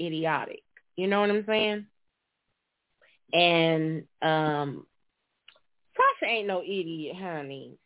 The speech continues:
Like, I'm brains on top of brains on top of brains on top of brains on top of brains. <laughs> I ain't got this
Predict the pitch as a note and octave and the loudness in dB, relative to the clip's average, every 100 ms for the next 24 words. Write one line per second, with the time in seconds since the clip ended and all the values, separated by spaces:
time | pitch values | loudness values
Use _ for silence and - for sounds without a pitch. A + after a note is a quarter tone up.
0 | _ C4 A3 E3 - C#4 E4+ C4+ E3 - | _ 0 0 0 -4 -4 -2 -4 -8 -12
1 | _ _ _ _ _ _ _ E3 D#3 G3+ | _ _ _ _ _ _ _ -20 -2 2
2 | A3+ A3 G#3 F#3+ F#3+ G3 F3+ E3 E3 E3+ | 4 2 0 -2 2 2 2 -4 -4 -4
3 | E3+ E3 D#3 D#3 D3 C#3 D#3 D#3 D3+ D3 | -4 -6 -2 -2 -4 -12 -8 -8 -8 -8
4 | D3 D3 D3 C#3 D3+ D3+ - G3 - F4+ | -8 -10 -12 -14 -12 -12 -6 -6 0 0
5 | G4 - D4 - _ _ F4 - - - | 0 -2 -6 -6 _ _ -12 -12 -16 -16
6 | _ - - - - B3 _ A#3+ - - | _ -16 -2 -2 0 -6 _ -12 -12 -14
7 | - - A#3+ _ C4 _ _ - _ A#3 | -14 -12 -14 _ -12 _ _ -20 _ -18
8 | _ _ _ _ - - _ - E3+ _ | _ _ _ _ -20 -20 _ -20 -20 _
9 | - - _ F#3+ - _ _ _ _ E4 | -20 -20 _ -20 -20 _ _ _ _ -10
10 | D#4+ C#4+ A#3 F#3 E3 - D#4 F#4 C#4+ A#3+ | -8 -8 -8 -10 -12 0 2 4 4 2
11 | B3+ | -2